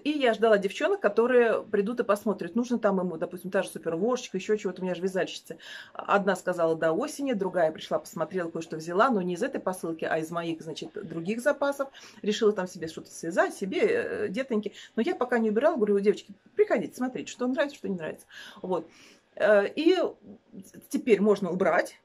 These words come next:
Все, мои вязальщицы рассмотрели, взяли кому что нужно, и я понесла супервошечку, значит, ну как, все пряжи в шкаф. Закладываю я, э, мотки в шкаф,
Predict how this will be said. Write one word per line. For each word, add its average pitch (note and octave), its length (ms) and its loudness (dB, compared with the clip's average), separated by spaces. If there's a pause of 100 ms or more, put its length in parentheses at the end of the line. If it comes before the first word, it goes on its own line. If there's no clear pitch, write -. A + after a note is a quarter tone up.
(160)
Все, E3 420 -2
мои F3 220 -4
вязальщицы E3 540 -4
рассмотрели, F#3 600 -4
взяли F#3+ 280 2
кому D#3+ 260 -6
что F3 180 -8
нужно, D#4+ 280 -2 (100)
и G3+ 80 -2
я C4 320 2 (100)
понесла G3 400 0
супервошечку, G3+ 720 -6
значит, A3 240 -6
ну A#3+ 80 -4
как, G#3+ 180 -2 (260)
все D#4 140 -4
пряжи D#3 400 -2 (120)
в - 40 -14
шкаф. - 300 -4 (1700)
Закладываю C4 680 4
я, A3 300 6 (240)
э, - 340 -14
мотки B3+ 360 0
в D#4 80 -4
шкаф, - 440 4